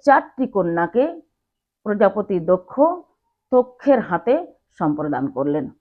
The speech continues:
এই দক্ষ প্রজাপতির কন্যার বংশ এখন ত্রিভুবন, মানে ত্রিভুবন ভরে উঠেছে। এই হচ্ছে দক্ষ প্রজাপতির বংশ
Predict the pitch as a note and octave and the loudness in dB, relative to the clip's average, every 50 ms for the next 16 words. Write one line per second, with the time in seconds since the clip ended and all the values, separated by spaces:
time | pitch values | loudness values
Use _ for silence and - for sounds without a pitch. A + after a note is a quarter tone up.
0 | _ _ _ _ _ _ _ _ _ _ _ _ _ _ _ _ _ _ _ _ | _ _ _ _ _ _ _ _ _ _ _ _ _ _ _ _ _ _ _ _
1 | _ _ _ - B3+ C#4+ D4+ D4 C#4+ D4 - - G3 E3+ A3+ A#3+ - - - - | _ _ _ 4 4 4 4 2 0 -2 -6 -8 2 6 6 6 6 4 0 -2
2 | A#3+ A#3 - F#3+ F#3+ F#3 G#3+ A#3 B3 B3 C#4 C4+ C4+ D4 D4+ D4+ D4+ - _ _ | -2 -2 0 -2 0 2 2 2 2 2 0 0 0 0 0 -2 -2 -6 _ _
3 | _ _ - G3+ G#3 G#3+ G#3 G3+ G3 F#3 F3+ E3 - - _ _ _ _ _ _ | _ _ -2 -2 0 0 0 0 2 2 2 0 -2 -8 _ _ _ _ _ _
4 | - E3+ F3+ G3 A#3 C4 B3+ - - F#3 C#3+ - - - _ _ _ _ _ _ | -4 0 2 2 4 2 0 -4 -6 -8 -8 -8 -8 -14 _ _ _ _ _ _
5 | _ _ _ _ - F#3 F#3+ - G3+ G3 F#3+ F#3+ - C#3 - _ _ _ _ _ | _ _ _ _ 0 0 0 2 2 2 2 2 0 -6 -14 _ _ _ _ _
6 | - C4+ C4+ B3+ G#3 A3 B3 A#3+ G#3 G#3+ G#3+ A3+ A3+ G3+ E3 C#3+ - - _ _ | -2 -2 -2 0 0 0 -2 0 2 4 4 4 4 2 0 -4 -6 -10 _ _
7 | _ - G3 G#3 - - A#3+ C4 C4+ C4 G#3 D#3 E3+ G3+ G#3+ A3 A#3+ B3 A#3+ G3 | _ -10 -10 -8 -6 -4 -2 0 0 0 -2 -2 -2 -2 2 6 6 6 6 6
8 | D#3+ C#3 - - _ _ _ _ _ _ _ _ _ _ _ - D3 E3 F#3 E3+ | 2 -2 -4 -10 _ _ _ _ _ _ _ _ _ _ _ -10 -4 0 2 2
9 | D3+ D3+ D3 D3+ E3+ - - - E3+ - - _ _ _ _ _ _ _ _ _ | 2 0 -2 -4 -8 -10 -10 -12 -14 -16 -16 _ _ _ _ _ _ _ _ _
10 | _ _ _ _ _ _ _ _ _ G#3 B3 D4+ D#4+ C#4+ D4+ D4 D4 D4 - C#4+ | _ _ _ _ _ _ _ _ _ 4 4 4 6 4 4 2 2 0 0 2
11 | C#4+ D4 C#4+ D4 - _ _ _ - E3+ E3+ G#3 G#3+ G#3 G#3 - - G#3+ G3+ G3+ | 2 2 2 -2 -8 _ _ _ -14 -6 -4 -4 -4 -4 -6 -6 -6 -4 -4 -4
12 | G3 E3+ D#3+ E3 E3 E3 - G#3+ G#3+ A3 B3 C4 C4 C4 - _ _ _ _ _ | -4 -4 -2 0 -2 0 -2 -4 -4 -4 -4 -6 -6 -8 -12 _ _ _ _ _
13 | - D3+ F3 F3 F#3+ A3+ A3+ A3+ - - | -4 0 2 2 2 2 -2 -4 -8 -10